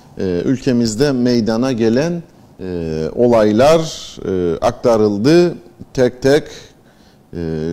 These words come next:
çok ilginç ve güzel bir haber. E, ülkemizde Ekim ayında neler olduğuyla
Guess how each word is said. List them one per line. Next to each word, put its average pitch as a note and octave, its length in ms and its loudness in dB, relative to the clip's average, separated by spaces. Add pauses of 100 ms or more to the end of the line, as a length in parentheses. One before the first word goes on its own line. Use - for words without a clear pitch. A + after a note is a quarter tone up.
çok - 380 -4
ilginç A2 720 -4
ve F#2+ 300 -2 (200)
güzel G#2 480 0
bir E2+ 180 -6
haber. F#2 580 -4 (600)
E, - 20 -10
ülkemizde F#2+ 680 -4
Ekim G#2 400 -6
ayında F2+ 600 -2 (340)
neler G#2 440 0 (280)
olduğuyla G#2+ 1500 -4